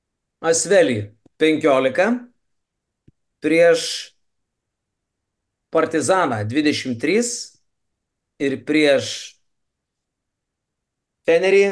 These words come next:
dvidešimt keturi. E, pirmiausiai, tai Rokas Giedraitis pasikels savo kainą.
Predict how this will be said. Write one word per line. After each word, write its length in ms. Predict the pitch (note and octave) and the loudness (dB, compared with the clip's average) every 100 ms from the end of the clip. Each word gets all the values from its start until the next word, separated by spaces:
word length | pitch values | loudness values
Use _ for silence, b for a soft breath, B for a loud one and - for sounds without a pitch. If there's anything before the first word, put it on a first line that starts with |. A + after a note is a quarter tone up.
| - | -4
dvidešimt 500 | C#3 D3+ D#3+ D3+ E3+ | -10 -4 -4 -2 -4
keturi. 300 | D#3+ E3 G3 B2 G#2 _ _ _ _ _ _ _ _ _ _ _ _ _ - _ _ _ _ _ _ _ - | -2 2 2 2 -2 _ _ _ _ _ _ _ _ _ _ _ _ _ -20 _ _ _ _ _ _ _ -4
E, 120 | D#3+ E3+ E3+ E3+ F3 F3 F3 F3 | 2 6 6 6 6 6 4 4
pirmiausiai, 500 | F3 F#3+ A#3 B3+ B3 G#3+ | 2 2 2 2 0 0
tai 140 | G3+ G3 F#3 F3+ | 2 2 2 2
Rokas 320 | F#3 F#3+ F#3 | 2 2 -2
Giedraitis 480 | F3 F3 F3 E3+ D#3 | -4 -2 -2 -4 -8
pasikels 460 | - D3+ D3+ E3 D#3+ | -12 -8 0 0 2
savo 160 | C3 B2 | 0 -2
kainą. 380 | A#2 A#2 C#3 | -4 -6 -6